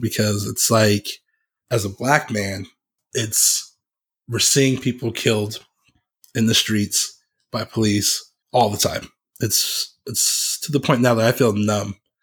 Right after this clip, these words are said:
I don't cry. I don't, it's just, it happens. And it's just like, "Well, there's another black man killed in the streets." And that's how I view it. And it's really sad that I feel that way. And that's how it comes off to me, that I'm numb to the situation.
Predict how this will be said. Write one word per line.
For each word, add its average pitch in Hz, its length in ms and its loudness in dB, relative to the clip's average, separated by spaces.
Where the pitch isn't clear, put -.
I 113 160 2
don't 120 420 0
cry. 117 680 2
I 123 140 2
don't, 113 280 -2
it's 127 140 4
just, - 440 0
it 123 100 -8
happens. 135 680 2
And 120 140 2
it's 110 160 -2
just - 180 -4
like, 113 240 0
"Well, 120 220 -4
there's 107 220 -2
another 113 240 0
black 107 260 -2
man 110 340 -4
killed 110 260 -2
in 113 40 2
the 117 60 0
streets." - 420 -4
And 117 80 6
that's 117 180 4
how 120 100 4
I 107 120 6
view 101 240 4
it. 98 120 0
And 107 120 2
it's - 160 2
really 113 300 6
sad 107 340 4
that 104 140 4
I 104 40 6
feel 107 380 2
that 101 220 0
way. 104 240 0
And 104 140 0
that's 107 280 0
how 107 180 0
it - 100 -6
comes 110 280 -4
off 107 260 0
to 110 100 -2
me, 101 140 0
that 104 140 0
I'm 101 200 -4
numb 113 220 4
to 107 100 -2
the 107 100 0
situation. 110 760 -2